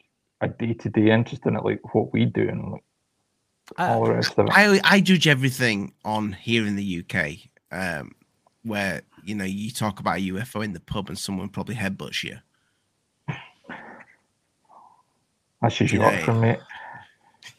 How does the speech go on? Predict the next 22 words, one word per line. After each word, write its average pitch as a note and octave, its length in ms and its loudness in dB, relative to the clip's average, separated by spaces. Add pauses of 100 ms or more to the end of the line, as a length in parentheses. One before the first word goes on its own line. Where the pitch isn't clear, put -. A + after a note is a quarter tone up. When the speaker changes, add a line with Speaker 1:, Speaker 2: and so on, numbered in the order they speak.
(120)
Speaker 3:
Yeah. C#3+ 160 4 (1300)
Speaker 2:
Yeah, F#3+ 320 8
I, A3+ 80 6
th-, G#3 180 -2
I, A3+ 300 4
I A3 40 6
don't A3 220 4
know. G3+ 400 4
I'm, F#3 160 2
I, F3+ 380 0
I, F3+ 160 -2
I F3 40 2
don't F3 220 2
know D#3 100 2
how D#3 200 2
to D#3 120 -14
think D3 260 -6
about C3+ 280 2
it C3+ 80 -6
because B2+ 640 -4 (220)
the, B2 580 0 (680)
y-, D#3 140 -10